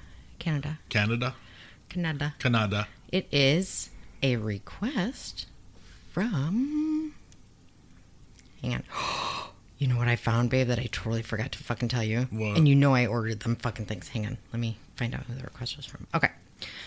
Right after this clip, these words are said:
Speaker 1: So, Lindsay Buziak was a request of Kelly Landon.
Speaker 2: Mm.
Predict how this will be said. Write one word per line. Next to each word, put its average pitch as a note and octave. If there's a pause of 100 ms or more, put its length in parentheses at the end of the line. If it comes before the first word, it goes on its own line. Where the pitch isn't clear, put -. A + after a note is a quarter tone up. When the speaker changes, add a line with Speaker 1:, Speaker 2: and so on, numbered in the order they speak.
(100)
Speaker 1:
So, D#3+
Lindsay G#3
Buziak F3+
was D#3+
a D#3+
request D3+
of C3 (720)
Kelly B2+
Landon. C4 (180)
Speaker 2:
Mm. G#2+